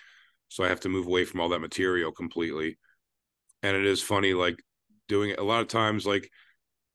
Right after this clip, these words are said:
I, I've been doing it long enough. I've been doing twenty-five years now, comedy. So it's like, as long as I've been doing it,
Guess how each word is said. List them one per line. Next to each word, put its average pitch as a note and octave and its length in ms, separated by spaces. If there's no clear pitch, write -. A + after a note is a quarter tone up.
I, A#2+ 140
I've C3+ 100
been B2+ 80
doing D3+ 180
it C3 80
long C3 260
enough. A#2+ 140
I've G#2+ 60
been A2+ 80
doing A#2 140
twenty-five A2 760
years A2 320
now, B2 360
comedy. B2+ 400
So A2 240
it's - 140
like, G2 160
as F2+ 160
long A2+ 200
as G#2 80
I've A2 140
been G2+ 120
doing G#2 320
it, F#2 160